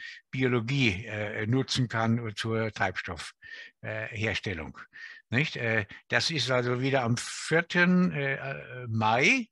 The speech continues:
Äh, da hoffen wir, den einen oder anderen von Ihnen wiederzusehen. Nochmal ganz, ganz herzlichen Dank. Und, äh, äh, es war wieder ein sehr spannendes Thema.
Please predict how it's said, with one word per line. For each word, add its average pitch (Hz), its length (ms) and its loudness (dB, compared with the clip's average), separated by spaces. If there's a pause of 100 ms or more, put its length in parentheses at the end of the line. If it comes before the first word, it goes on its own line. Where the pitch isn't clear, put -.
(400)
Äh, 139 500 -2
da 107 220 -6
hoffen 135 260 -2
wir, 127 100 0
den 120 180 -2
einen 120 260 0
oder 120 120 -2
anderen 123 400 2
von 120 240 -4
Ihnen 127 540 -2
wiederzusehen. 160 800 0 (400)
Nochmal 117 320 0
ganz, 113 240 -2
ganz 117 240 -4
herzlichen 110 420 -4
Dank. 160 380 4 (340)
Und, 143 360 2
äh, 131 500 4
äh, 139 120 -4
es 120 120 0
war 135 180 6
wieder 151 220 6
ein 143 320 0
sehr 147 400 2
spannendes 143 460 2
Thema. 76 300 -4